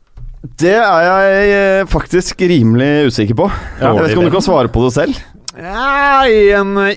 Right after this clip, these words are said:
Speaker 2: ikke Munkholm, eh, drikkende tilstand på, eh, i bursdagen din, da,
Speaker 1: <laughs>
Speaker 2: så fant jeg vel ut at grunnen til at jeg kjøpte den, altså, hovedgrunnen til at jeg kjøpte den, var fordi at jeg var på sånn bruktbutikk.
Speaker 1: Men du var ikke full da du kjøpte den?
Speaker 2: Nei, jeg var ikke,
Speaker 1: Nei.
Speaker 2: <laughs> jeg var edru.
Speaker 1: Hæ?
Speaker 2: Men jeg tenkte at,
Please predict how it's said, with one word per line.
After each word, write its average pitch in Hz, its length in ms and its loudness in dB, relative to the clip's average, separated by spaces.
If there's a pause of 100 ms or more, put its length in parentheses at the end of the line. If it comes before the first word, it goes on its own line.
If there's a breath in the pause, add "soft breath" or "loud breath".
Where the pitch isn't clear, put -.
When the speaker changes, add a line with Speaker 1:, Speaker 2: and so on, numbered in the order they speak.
Speaker 2:
ikke - 400 -6
Munkholm, 123 880 -4
eh, 123 640 0
drikkende 135 420 -4
tilstand 117 540 -6
på, 131 140 -4 (260)
eh, 127 880 -2
i 147 80 0
bursdagen 143 340 0
din, 220 140 -2
da, 156 220 0 (100)
Speaker 1:
<laughs> 135 160 -4
Speaker 2:
så 160 260 2
fant 127 220 -4
jeg 143 140 0
vel 143 100 0
ut 117 80 -4
at 120 160 -4
grunnen 120 240 -4
til 110 80 -8
at 139 80 -8
jeg - 80 -8
kjøpte - 240 -6
den, 175 140 -2 (400 loud breath)
altså, 202 180 2
hovedgrunnen 147 320 2
til - 80 0
at 117 80 2
jeg 208 80 0
kjøpte 180 160 -8
den, 226 80 0
var 151 160 0
fordi 156 140 -2
at 175 80 -2
jeg 147 80 2
var 117 100 2
på 135 80 -4
sånn 135 180 -4 (160)
bruktbutikk. 120 640 -6
Speaker 1:
Men 120 160 0
du 117 60 2
var 117 100 -4
ikke 160 100 0
full 120 300 0
da 110 160 0
du 110 80 0
kjøpte 110 240 -2
den? 139 80 -2 (140)
Speaker 2:
Nei, 113 180 -2
jeg 110 80 -6
var 120 80 -2
ikke, 107 160 0
Speaker 1:
Nei. - 180 -2
Speaker 2:
<laughs> 160 60 2
jeg 131 80 0
var 139 120 2 (120)
edru. 120 180 0 (140)
Speaker 1:
Hæ? 185 160 0
Speaker 2:
Men 160 160 -2
jeg 202 80 -2
tenkte 208 400 -4 (220)
at, - 140 -8